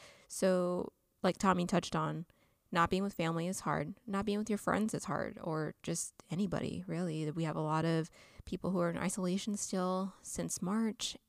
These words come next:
and it's taking a big toll on their mental health and just how, you know, <laughs> how we're all operating. But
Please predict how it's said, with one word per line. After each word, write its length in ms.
and 260
it's 140
taking 360
a 60
big 220
toll 480
on 180
their 100
mental 320
health 440
and 520
just 280
how, 140
you 80
know, 100
<laughs> 100
how 120
we're 160
all 160
operating. 680
But 340